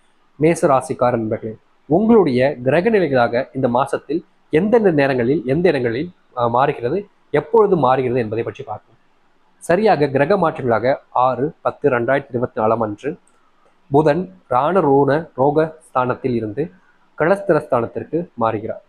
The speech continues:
புதன் அன்னைக்கு மாறுறார், சரிங்களா? பதினாலு பத்து ரெண்டாயிரத்தி இருபத்தி நாலு அன்று சுக்கிரன் பஞ்சமஸ்தானத்தில் இருந்து ராண ரோண ரோக ஸ்தானத்திற்கு மாறுகிறார். எப்போ? பதினாலாம் தேதி தான் மாறுறார், சரிங்களா? பதினேழாம் தேதி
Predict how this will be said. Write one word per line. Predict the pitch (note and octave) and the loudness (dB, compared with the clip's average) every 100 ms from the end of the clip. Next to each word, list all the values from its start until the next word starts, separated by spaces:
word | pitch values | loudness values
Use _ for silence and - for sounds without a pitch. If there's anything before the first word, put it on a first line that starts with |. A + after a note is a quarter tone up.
| _ _ A#2 | _ _ -4
புதன் | C3 D3+ F#3+ F#3+ | 0 0 -2 -4
அன்னைக்கு | B2 B2 | -6 -2
மாறுறார், | A2+ G#2+ A2+ - - | -2 -2 -4 -12 -8
சரிங்களா? | A#2 A2 B2 - _ _ _ _ _ _ C3+ | -6 -2 -4 -6 _ _ _ _ _ _ -2
பதினாலு | D3+ G#3 E3+ D#3 | 2 2 2 0
பத்து | F3+ B2+ - E3 | -2 -4 -2 -2
ரெண்டாயிரத்தி | C3 B2+ C3+ C3+ | 0 0 -2 0
இருபத்தி | B2+ C3 B2+ | -2 -2 -2
நாலு | A#2 A2+ | 0 0
அன்று | A2+ G#2 C#3 F3+ _ _ _ - | -2 -4 -8 -8 _ _ _ -4
சுக்கிரன் | F3+ F3+ D3+ D#3+ - _ _ | -4 0 -2 -2 -8 _ _
பஞ்சமஸ்தானத்தில் | D3+ E3 G#3 G3+ G#3 D3+ C#3 - C#3 | -4 0 0 0 0 -2 -2 0 0
இருந்து | A#2 A2+ D#3 - | 0 0 -4 -4
ராண | A#2+ B2+ C#3+ E3 B2 | -2 0 0 -2 -2
ரோண | B2 C3+ C#3+ | 0 0 0
ரோக | A#2+ A#2+ A2+ - | 0 0 -2 -4
ஸ்தானத்திற்கு | A2+ A2 - - | -4 -4 -12 -12
மாறுகிறார். | C#3+ A2 G#2 G#2+ - _ _ _ _ _ | -4 -4 -4 -10 -12 _ _ _ _ _
எப்போ? | - B2 D#3+ G3 F#3 | -8 -2 -2 -2 -4
பதினாலாம் | A#2+ C#3+ E3 D#3+ C#3+ B2+ | 0 2 2 4 2 2
தேதி | B2 A2+ | -2 0
தான் | B2 D#3 | 0 0
மாறுறார், | A2+ G2+ A2 - | -2 -2 -6 -6
சரிங்களா? | - A2+ A2 A2 _ _ _ _ | -16 -12 -10 -10 _ _ _ _
பதினேழாம் | D3+ G3 A#3 G#3 E3+ C#3+ | -2 2 4 4 2 0
தேதி | B2+ A#2 | -2 0